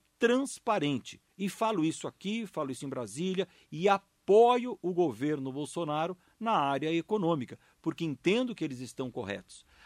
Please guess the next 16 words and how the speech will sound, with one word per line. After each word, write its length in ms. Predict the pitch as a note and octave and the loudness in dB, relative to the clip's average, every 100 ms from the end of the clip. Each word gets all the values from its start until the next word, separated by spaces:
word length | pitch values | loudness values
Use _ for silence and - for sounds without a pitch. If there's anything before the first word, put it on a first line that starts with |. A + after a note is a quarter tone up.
| - | -8
Apoio 720 | D3 D3 _ D#3+ G#3 A#3+ E3 B2+ | 2 2 _ 4 6 6 4 0
o 80 | C#3 | -4
Ministério 540 | C#3+ C3 - C#3+ B2+ | -6 -6 -2 -2 -2
do 80 | B2 | -8
Desenvolvimento 680 | A2+ A#2 B2 G#2+ A#2 B2 G#2 | -10 -8 -8 -8 -8 -8 -8
Regional, 600 | A#2 G2+ G2 C#3+ G3 - _ _ | -8 -8 -2 0 0 -4 _ _
porque 300 | D#3+ - G3+ | -6 -2 -4
entendo 640 | E3+ _ F#3 B3+ B3+ C#3+ | -4 _ 4 4 0 -4
que 100 | C#3 | -4
o 40 | |
ministro 340 | B2 B2+ C#3 - | -4 -2 -4 -6
está 120 | C3+ | -4
fazendo 340 | B2 G#2 A#2 | -4 -4 -6
um 20 | |
bom 140 | G#2+ A#2 | -6 -8
trabalho. 460 | A2 G#2 G#2+ G2+ | -8 -8 -10 -10